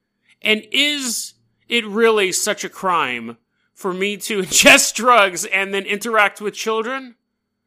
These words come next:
I don't think it is, world. I don't think it is." So,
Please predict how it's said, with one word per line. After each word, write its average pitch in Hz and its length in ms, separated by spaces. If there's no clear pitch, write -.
I 170 80
don't 185 140
think 196 220
it 202 80
is, 139 420
world. 113 480
I 113 80
don't 120 180
think 123 220
it 110 100
is." - 340
So, 226 520